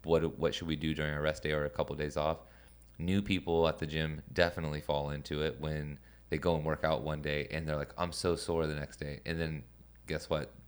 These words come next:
Day two is always the worst. So then they're so sore the next,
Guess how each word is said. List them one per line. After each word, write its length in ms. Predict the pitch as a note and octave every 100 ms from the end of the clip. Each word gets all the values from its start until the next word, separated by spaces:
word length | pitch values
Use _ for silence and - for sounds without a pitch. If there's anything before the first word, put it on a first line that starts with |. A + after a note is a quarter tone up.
| - D2+
Day 160 | D#2+
two 200 | D2+ D#2+
is 80 | D2
always 260 | D2 D2 E2
the 80 |
worst. 300 | E2 D2+ D2 - - - -
So 180 | - E2+
then 140 | D#2+ D#2+
they're 100 | D#2+
so 320 | - F#2 F2
sore 260 | - E2+
the 100 | D2+
next, 320 | D#2 E2+ -